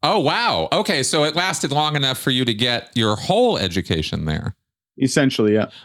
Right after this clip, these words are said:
Speaker 1: Oh,
Speaker 2: Yeah, all,
Speaker 1: wow.
Speaker 2: I've, like I said, I've never set foot in a public school.
Speaker 1: Right,
Speaker 2: Yeah.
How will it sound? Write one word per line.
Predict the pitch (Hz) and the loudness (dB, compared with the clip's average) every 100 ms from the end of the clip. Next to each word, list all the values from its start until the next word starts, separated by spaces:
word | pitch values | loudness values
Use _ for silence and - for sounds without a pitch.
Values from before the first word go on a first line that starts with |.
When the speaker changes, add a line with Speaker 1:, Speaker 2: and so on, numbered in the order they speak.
| - | -2
Speaker 1:
Oh, | 135 | 0
Speaker 2:
Yeah, | |
all, | 139 147 160 147 | 2 2 2 2
Speaker 1:
wow. | |
Speaker 2:
I've, | 139 131 143 | 0 0 0
like | 147 | 0
I | 143 | 2
said, | 139 127 | 0 0
I've | 120 | 2
never | 135 135 | 2 2
set | - 135 | 0 0
foot | - 127 | 2 2
in | |
a | 120 | 2
public | 123 113 - | 2 0 -2
school. | - 104 104 _ - | 0 0 -2 _ -2
Speaker 1:
Right, | 107 107 107 98 87 | 0 2 2 2 0
Speaker 2:
Yeah. | - | -2